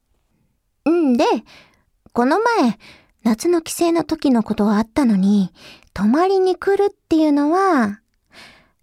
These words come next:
そういうつもりあるのかなってさ。<laughs> あんた、しっかりしてるようでここ一番はポンコツだし、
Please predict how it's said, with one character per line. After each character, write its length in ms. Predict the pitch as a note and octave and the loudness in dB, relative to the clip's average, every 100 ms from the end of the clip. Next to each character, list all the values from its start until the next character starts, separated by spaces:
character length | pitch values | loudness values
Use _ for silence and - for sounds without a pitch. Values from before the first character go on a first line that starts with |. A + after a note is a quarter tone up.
| _ _ | _ _
そ 320 | - - - A4 | -12 -10 -4 -2
う 40 | |
い 20 | B4+ B4 B4+ | 0 2 0
う 40 | B4 | -2
つ 180 | - A4 | -6 -4
も 160 | G#4+ A4 | -2 0
り 80 | G#4+ G#4 G4+ - _ _ - | 0 -2 -4 -8 _ _ -6
あ 80 | |
る 240 | A4 B4+ A4+ | -4 -2 -4
の 100 | G#4 | -4
か 160 | G4+ | -4
な 60 | G4+ | -2
っ 40 | A#4+ C5+ C#5 C5+ - _ _ _ | -2 -2 -2 -4 -8 _ _ _
て 100 | B3 | -10
さ。 480 | - C4 A#3 E3+ - _ _ _ _ _ _ _ _ _ _ _ - | -6 -6 -6 -8 -18 _ _ _ _ _ _ _ _ _ _ _ -20
<laughs> 360 | - - - _ _ _ - F5 - - _ _ _ - | -18 -18 -20 _ _ _ -14 -12 -12 -16 _ _ _ -4
あ 120 | A3 | -2
ん 100 | G3+ | -2
た、 220 | - - - - - - | -6 -10 -12 -16 -16 -12
し 200 | - F4 | -2 -2
っ 40 | F4+ | 0
か 140 | - F#4 | -2 0
り 80 | E4 | 0
し 60 | |
て 100 | - | 0
る 80 | D#4+ | 0
よ 140 | D#4 D#4 | 2 2
う 60 | |
で 120 | A#3 | 0
こ 160 | G#3+ C#4 | 0 -2
こ 160 | D4 G4 | 0 -2
一 180 | F#4+ | 0
番 160 | G4 E4 | 0 0
は 120 | B3 | 0
ポ 160 | A3+ E4+ | 0 -2
ン 80 | G4 | 0
コ 100 | G4 | -2
ツ 140 | F#4+ | 0
だ 100 | G4 | -2
し、 340 | - B3+ G#3 | -2 0 -2